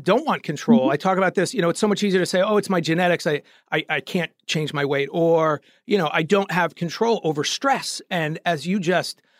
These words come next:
Speaker 1: alluded to, stress is a process. And I remember how, you know, I would first
Speaker 2: Yeah.
Speaker 1: say this to certain people, they get angry. <laughs> They get, they get more stressed when you say,
Speaker 2: Yeah.
Speaker 1: you know, stress is, is,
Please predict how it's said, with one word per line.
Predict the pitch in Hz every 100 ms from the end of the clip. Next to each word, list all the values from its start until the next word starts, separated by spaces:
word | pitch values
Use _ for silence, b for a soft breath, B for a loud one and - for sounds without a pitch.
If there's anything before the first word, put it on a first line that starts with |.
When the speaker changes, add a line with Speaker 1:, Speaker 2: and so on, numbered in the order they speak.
| _ -
Speaker 1:
alluded | 151 185 294 359 -
to, | 180
stress | 143 - 247 -
is | - 175
a | -
process. | - - 170 180 - 127 - - b b
And | - 165
I |
remember | 180 202 226 196
how, | 170 156 151 156
you | 175
know, | 143 131
I | 156
would | 143
first | 139 170 208
Speaker 2:
Yeah. | 196
Speaker 1:
say |
this | 240 -
to | 175
certain | 208 165
people, | 262 196
they |
get | 160
angry. | 170 285 240 139 - -
<laughs> | 262
They | 214
get, | 214 170 B B
they | 208
get | 214
more | 170 202 214
stressed | - 156 - -
when | 180
you |
say, | 180 185 165 B 247
Speaker 2:
Yeah. | 233
Speaker 1:
you | 202
know, |
stress | 185 - 240 254
is, | 254 214 -
is, | 185